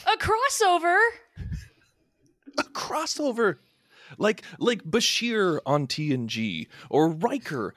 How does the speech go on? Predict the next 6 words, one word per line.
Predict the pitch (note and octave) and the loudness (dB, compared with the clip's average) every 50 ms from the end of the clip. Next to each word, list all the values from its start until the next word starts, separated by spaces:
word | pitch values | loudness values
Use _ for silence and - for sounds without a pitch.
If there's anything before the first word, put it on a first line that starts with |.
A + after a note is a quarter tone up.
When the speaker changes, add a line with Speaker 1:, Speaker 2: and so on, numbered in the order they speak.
| - - - | -14 -8 -4
Speaker 2:
on | - C#3+ C#3 | -4 -2 -2
Deep | B2+ C3+ D#3 C#3 - | -4 -6 -10 -10 -10
Space | - - B2 A#2+ A2+ - - - | -4 -2 0 0 0 -2 -4 -6
Nine, | A2+ G2+ G2 - - - - - - _ _ _ _ _ _ - | -8 -8 -8 -10 -12 -12 -16 -18 -20 _ _ _ _ _ _ -20
Speaker 1:
<laughs> | - _ _ C4+ B3+ _ - B3+ | -20 _ _ -8 -6 _ 0 2
Speaker 2:
uh, | B2+ A#2+ A2+ A2 G#2+ G2+ G2 F#2+ E2+ | 4 4 4 4 4 2 2 0 0